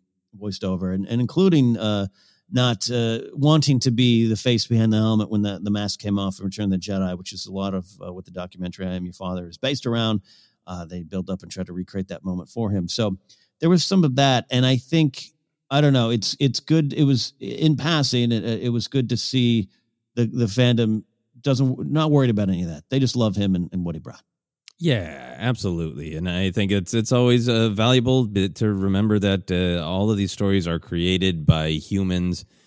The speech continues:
Speaker 2: And, you know,
Speaker 1: Yeah.
Speaker 2: when we really appreciate the work of people like George Lucas or Dave Filoni or Mark Hamill or Carrie Fisher, on and on, we can kind of elevate them. A-, and I think it is right to celebrate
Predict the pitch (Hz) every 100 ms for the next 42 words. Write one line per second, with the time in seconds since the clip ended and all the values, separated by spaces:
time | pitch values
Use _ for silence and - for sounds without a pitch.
0 | _ 82 80 78 73 - 85 78 80 82
1 | 90 85 78 87 95 87 80 90 80 90
2 | 78 78 76 104 - - - 95 85 101
3 | 101 101 101 101 - 85 104 - 90 101
4 | 107 90 104 104 95 - 80 80 107 98
5 | 98 98 104 95 82 95 107 95 107 101
6 | 104 92 85 80 - 98 92 98 90 87
7 | 98 95 98 90 80 85 87 85 78 -
8 | _ _ _ - 107 107 92 90 90 87
9 | 90 - _ - - 98 92 90 87 95
10 | 87 87 82 90 95 - 92 95 90 82
11 | 87 90